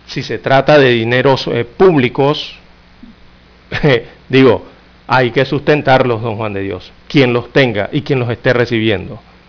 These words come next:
y sustentarlos de manera transparente. A esto va con los alcaldes y representantes de corregimiento, porque lo que usted ha dicho es o-,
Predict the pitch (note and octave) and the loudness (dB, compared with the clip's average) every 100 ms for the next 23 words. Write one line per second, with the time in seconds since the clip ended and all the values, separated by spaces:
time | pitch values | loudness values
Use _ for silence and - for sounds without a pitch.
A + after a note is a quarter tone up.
0 | _ _ _ - B2 B2 C#3 - A#2 G2+ | _ _ _ -10 -8 -6 -8 -8 -8 -4
1 | A2 C3 D3+ C#3 G#2+ G#2+ A#2 C#3 B2+ G#2 | -4 -2 -2 -2 -4 -4 -2 -2 -4 -6
2 | A#2+ G2+ C#3 C3+ - G2 - _ _ _ | -6 -2 0 0 -6 -14 -18 _ _ _
3 | _ _ _ _ _ _ _ - G2+ A2 | _ _ _ _ _ _ _ -8 -6 -4
4 | - C#3 B2 A#2+ D3+ A#2+ G#2+ - C3 C#3 | -2 0 0 0 0 0 -2 2 2 4
5 | C3+ A2 G#2 G#2+ G#2+ B2 B2 C3+ C3+ B2 | 0 -2 -6 -8 -4 -2 0 0 0 -2
6 | G#2+ G2+ A#2+ D3 A#2+ G2 - - - _ | -4 -2 2 2 0 -6 -10 -20 -20 _
7 | - B2 A2+ A2+ G#2 G#2 B2+ B2 A#2 D3 | -4 -4 -2 -2 -4 -2 0 0 2 4
8 | C3+ B2 B2 B2 C3+ | 4 4 2 0 0